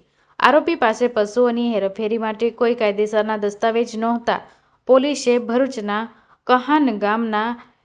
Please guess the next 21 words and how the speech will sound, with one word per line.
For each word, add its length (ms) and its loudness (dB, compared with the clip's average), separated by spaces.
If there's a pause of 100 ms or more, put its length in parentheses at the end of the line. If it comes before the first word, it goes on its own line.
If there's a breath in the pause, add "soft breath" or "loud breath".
(160)
એઝાજ 1000 -2 (520)
હુસેન 500 2
યાકુબ 560 -2 (260)
ધારિયા 540 0 (140)
અને 200 -6
વડોદરાના 640 2
વલણ 480 -2
ગામના 400 -2 (300 loud breath)
શકીલ 420 0
યાકુબ 480 0
ભગતની 500 0
ધરપકડ 560 -2
કરી 300 0
છે. 120 -6 (400)
આ 140 4
કેસમાં 520 0
એક 120 -6
આરોપી 420 2
હજુ 240 -2
ફરાર 360 -2
છે, 200 -8